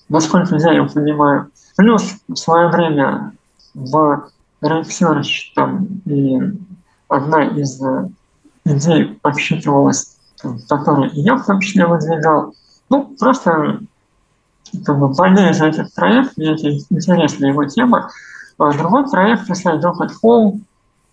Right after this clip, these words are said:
по борьбе с коронавирусом, ну, потому что он, он также при, скажем, нашем участии, нашем российском в целом участии,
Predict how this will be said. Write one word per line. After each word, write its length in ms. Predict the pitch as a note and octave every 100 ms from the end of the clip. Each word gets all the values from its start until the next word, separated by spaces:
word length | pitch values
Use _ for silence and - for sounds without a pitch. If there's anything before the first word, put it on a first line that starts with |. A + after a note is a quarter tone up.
| _
по 220 | E3 E3
борьбе 360 | D3 D#3+ D3+ E3
с 60 | D#3+
коронавирусом, 1080 | - D3 C#3+ D3 F#3 G#3+ F#3+ - D3+ C3 - _ _ -
ну, 140 | A3
потому 440 | - - D3+ E3+ G3
что 320 | - D3+ C#3 _ _ _ _ _ _ _ _ _ -
он, 300 | F3 D#3+ -
он 220 | E3+ F3+
также 340 | G3 E3 C3+ C#3 -
при, 480 | D3+ C#3+ C3+ - - _ _ _ -
скажем, 500 | - D3 C3+ C#3 - - E3+
нашем 380 | E3 D#3 D#3
участии, 760 | D#3 - B3+ - - F3+ E3+ - _ _ _ -
нашем 420 | D#3 D#3 C3+ C3
российском 640 | D3 F3 F#3 D3+ - C#3
в 60 | -
целом 340 | - C#3+ C#3
участии, 720 | D3 - A#3+ - F3+ D#3 -